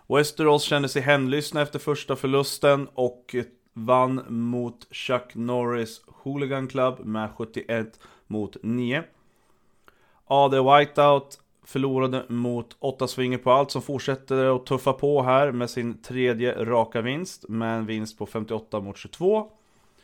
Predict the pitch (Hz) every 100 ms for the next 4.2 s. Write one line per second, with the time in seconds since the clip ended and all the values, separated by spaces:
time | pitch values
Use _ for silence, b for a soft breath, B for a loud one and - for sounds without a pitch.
0 | b b b - 190 208 190 196 180 -
1 | - 180 170 165 - 156 151 139 143 143
2 | 139 135 127 135 - 127 - 131 127 131
3 | 127 - 123 113 110 107 - - 127 110
4 | 113